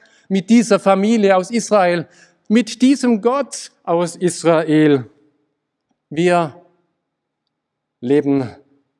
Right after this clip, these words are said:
wieder in unserem Kulturkreis, in unserer Familie, mit unserem Gott.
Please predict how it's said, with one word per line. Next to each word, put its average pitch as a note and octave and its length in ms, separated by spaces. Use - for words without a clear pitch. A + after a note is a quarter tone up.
wieder C3 420
in C3+ 220
unserem C3+ 680
Kulturkreis, A2+ 1200
in C3 180
unserer D#3 340
Familie, A2 840
mit A2+ 300
unserem C3 500
Gott. - 680